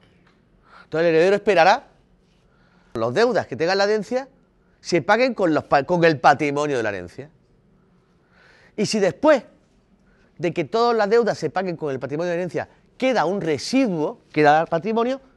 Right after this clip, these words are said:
el heredero acepta-, eh, recibirá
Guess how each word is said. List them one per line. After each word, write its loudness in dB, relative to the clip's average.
el -2
heredero 0
acepta-, -2
eh, 0
recibirá 4